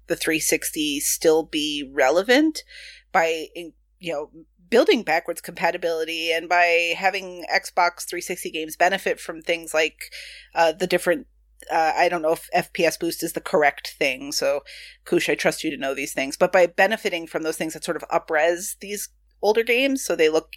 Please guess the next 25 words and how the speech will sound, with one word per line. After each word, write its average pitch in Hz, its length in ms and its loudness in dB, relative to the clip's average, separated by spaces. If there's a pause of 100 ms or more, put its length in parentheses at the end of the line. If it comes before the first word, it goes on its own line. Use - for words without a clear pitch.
even 160 240 -4
more 156 160 0
pretty, 240 340 0 (840)
they've 247 320 2
clearly 277 440 -2
invested 185 480 0
time 175 400 0
in 165 460 -6 (120)
the 185 160 0
three 175 220 0
sixty, 165 760 -2 (1200)
you 208 120 0
know, 185 100 4
as 185 140 4
much 208 180 2
as 220 80 -2
they 180 120 4
feel 180 160 2
they 165 80 2
have 147 160 0
access 156 500 -2
to, 113 320 -8 (880)
to 190 140 0 (480)
keep 202 260 -4
it 180 180 4